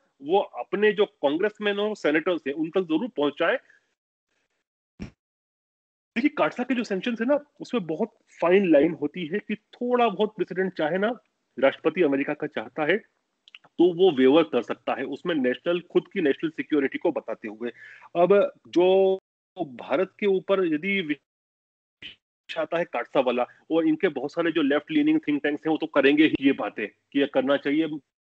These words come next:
तो जो Biden के पास एक तरीका यह है कि वो ये बता सकते हैं वह कि China जो है, वह America की national security का threat है और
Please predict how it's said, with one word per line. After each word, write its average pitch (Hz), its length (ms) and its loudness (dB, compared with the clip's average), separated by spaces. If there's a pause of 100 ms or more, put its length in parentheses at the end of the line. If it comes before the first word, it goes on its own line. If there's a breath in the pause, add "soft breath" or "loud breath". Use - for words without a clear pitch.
(260)
तो - 260 -6
जो 139 220 -2
Biden 165 320 -2
के - 100 -12
पास 170 240 -8
एक 160 160 -6
तरीका 135 360 0
यह 135 220 0
है 160 140 -8
कि 190 160 -8
वो 170 60 0
ये 156 180 2
बता 123 280 -2
सकते - 360 -8
हैं 143 120 -2
वह 139 220 2 (520 soft breath)
कि 180 300 -2 (520)
China 196 400 4
जो 151 360 0
है, 196 180 2
वह 165 280 -2
America 151 640 -2
की 190 140 -10
national 151 360 -4
security 131 440 -4
का 165 120 0
threat - 420 -10
है 120 140 -8 (320 loud breath)
और 170 100 2